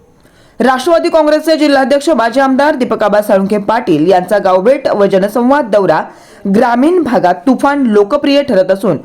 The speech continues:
नराळे व सोनंद तालुका सांगोला गावातही दीपक आबांच्या दौऱ्याला अभूतपूर्व प्रतिसाद मिळत आहे. हजारो नागरिकांची प्रचंड गर्दी, शेकडो प्रश्नांचा जागेवरच निपटारा होत असल्यानं सर्वसामान्य नागरिकांच्या चेहऱ्यावर उत्साह ओसंडून वाहू लागलाय.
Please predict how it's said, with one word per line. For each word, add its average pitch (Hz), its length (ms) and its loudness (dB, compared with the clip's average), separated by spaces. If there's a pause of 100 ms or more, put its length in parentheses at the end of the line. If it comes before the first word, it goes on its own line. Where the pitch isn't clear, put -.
(360)
नराळे 269 460 2
व 349 120 0
सोनंद 311 520 0
तालुका 254 380 0
सांगोला 277 460 0
गावातही 226 480 0
दीपक 202 340 -2
आबांच्या 220 420 0
दौऱ्याला 185 480 0 (100)
अभूतपूर्व 262 600 0
प्रतिसाद 233 520 -2 (340)
मिळत 233 280 2
आहे. 185 320 0 (340)
हजारो 233 340 0
नागरिकांची 240 580 -2
प्रचंड 349 440 0
गर्दी, 220 360 0
शेकडो 208 340 -2
प्रश्नांचा 254 580 -2
जागेवरच 202 540 0
निपटारा 196 540 0 (360)
होत 330 200 2
असल्यानं 294 380 0
सर्वसामान्य 277 680 0
नागरिकांच्या 208 640 -2
चेहऱ्यावर 180 420 2 (400)
उत्साह 294 440 0
ओसंडून 311 580 0
वाहू 196 240 0
लागलाय. 175 420 0